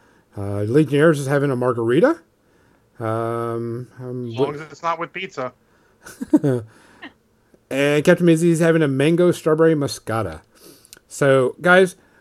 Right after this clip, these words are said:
Speaker 1: we appreciate you all coming in and listening and watching and doing all this cool stuff.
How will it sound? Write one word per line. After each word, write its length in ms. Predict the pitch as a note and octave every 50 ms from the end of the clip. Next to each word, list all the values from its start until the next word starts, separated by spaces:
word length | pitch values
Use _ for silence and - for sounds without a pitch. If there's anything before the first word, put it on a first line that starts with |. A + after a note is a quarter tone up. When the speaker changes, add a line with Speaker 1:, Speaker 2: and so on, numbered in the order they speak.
| _ _
Speaker 1:
we 200 | D#3+ G3+ B3+ B3+
appreciate 440 | F#3+ - F#3 F3 E3+ - D#3+ C#3 -
you 80 | D#3
all 160 | C#3+ C#3 C3 C3
coming 240 | D3+ C#3+ C3 B2
in 140 | B2 B2 A#2+
and 80 | A#2 A2+
listening 500 | A#2 A2+ A2+ - B2+ A#2 A2+ A2+ A2+ -
and 320 | - A#2 A2+ A2 A2 G#2+
watching 560 | G#2 G#2+ G#2+ A2 - B2 A2 A2 A2 A2 A2
and 400 | A2 - G#2+ G#2 G#2 G#2 G2+ G2+
doing 260 | G#2 A2 G#2+ G#2+ G#2 G#2
all 100 | G2+ G2+
this 160 | G#2 G2+ -
cool 240 | - - A2+ G#2 G2+
stuff. 360 | - - A2+ G#2 A2 G#2+